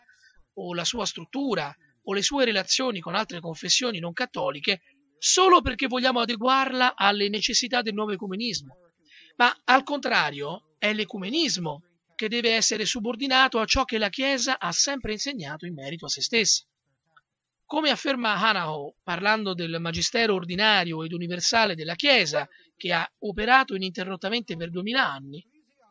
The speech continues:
l'ecumenismo, e cito testualmente, è e può essere solamente il tentativo di cercare la riconciliazione dei dissidenti con l'unica vera Chiesa. A questo proposito, Hanao cita fior fior di papi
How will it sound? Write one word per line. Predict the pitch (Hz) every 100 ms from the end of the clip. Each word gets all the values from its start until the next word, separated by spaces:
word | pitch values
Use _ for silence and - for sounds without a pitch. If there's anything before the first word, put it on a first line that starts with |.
| _
l'ecumenismo, | 208 302 285 262 233 208 175 214 220 _ _
e | 160
cito | 143 226 175
testualmente, | 156 156 226 214 139 131 175 185 _ _ _ _ _ _ _ _ _
è | - 277 196 - _ _
e | - 233
può | - 240
essere | 240 - 190
solamente | 180 226 208 214 277 277 - 277
il | - 185 165
tentativo | 208 226 226 262 185
di | 175
cercare | 170 214 - 220 185 160
la | 156
riconciliazione | 147 277 269 226 226 208 202 - 233 196
dei | 156
dissidenti | 170 180 277 226 135 135 - 156 _ _ _
con | - 170
l'unica | 175 240 254 254
vera | 202 165 185
Chiesa. | 247 180 - - _ _ _ _ _ _ _ _ _ _ _ - - -
A | 185
questo | 302 285
proposito, | 254 233 226 185 165 175 170 - _
Hanao | - 277 262 233 214
cita | - 202 190
fior | 185 208
fior | 185 233
di | 196 175
papi | 262 220 160 139